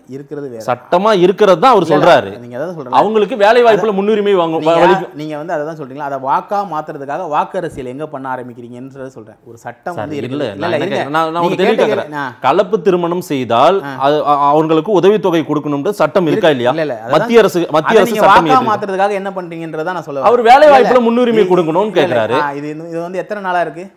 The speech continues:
Speaker 2: ம்.
Speaker 1: இந்த சட்டம் வந்து எத்தனை நாளா
Speaker 2: ஒரு
Speaker 1: இருக்கு?
Speaker 2: நீண்ட காலமா இருக்குது, ரொம்ப
Speaker 1: நீண்ட,
Speaker 2: வருஷமா
Speaker 1: ஆ,
Speaker 2: இருக்குது.
Speaker 1: இருக்கு. ஆனா ஏன் இதே தேர்தல் அறிக்கையில கடந்த காலங்கள்ல இதை ஏன் நீங்க சொல்லல?
Speaker 2: ம்.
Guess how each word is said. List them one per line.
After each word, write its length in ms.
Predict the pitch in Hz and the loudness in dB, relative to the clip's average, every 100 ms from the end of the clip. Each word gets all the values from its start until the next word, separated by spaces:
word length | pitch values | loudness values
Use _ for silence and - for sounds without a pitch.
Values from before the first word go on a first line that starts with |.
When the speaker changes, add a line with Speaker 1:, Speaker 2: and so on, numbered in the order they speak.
| _ | _
Speaker 2:
ம். 180 | - 98 | -20 -16
Speaker 1:
இந்த 120 | 135 | -14
சட்டம் 280 | 139 143 185 | -10 -8 -8
வந்து 160 | 165 156 | -8 -10
எத்தனை 260 | 165 156 | -10 -8
நாளா 80 | 151 | -6
Speaker 2:
ஒரு 80 | 139 | -6
Speaker 1:
இருக்கு? 140 | 127 | -6
Speaker 2:
நீண்ட 160 | 185 226 | -4 -4
காலமா 300 | 226 233 214 | -4 -4 -4
இருக்குது, 260 | 127 107 | -4 -6
ரொம்ப 60 | 104 | -6
Speaker 1:
நீண்ட, 180 | - 180 | -4 -2
Speaker 2:
வருஷமா 180 | 160 160 | 0 0
Speaker 1:
ஆ, 80 | |
Speaker 2:
இருக்குது. 160 | 160 127 | 0 -2
Speaker 1:
இருக்கு. 220 | 160 147 | -6 -8
ஆனா 440 | 123 143 170 226 220 _ _ | -8 -4 -4 -4 -10 _ _
ஏன் 160 | 147 180 | -8 -6
இதே 420 | 165 190 214 208 | -4 -2 -2 -2
தேர்தல் 300 | 190 180 175 | -6 -6 -6
அறிக்கையில 280 | 165 170 175 | -6 -6 -4
கடந்த 240 | 170 175 | -4 -2
காலங்கள்ல 320 | 170 180 180 | -2 -2 -4
இதை 140 | 165 165 | -4 -6
ஏன் 80 | |
நீங்க 260 | 175 160 156 | -6 -10 -10
சொல்லல? 420 | 156 165 196 - | -8 -8 -10 -16
Speaker 2:
ம். 140 | 110 | -20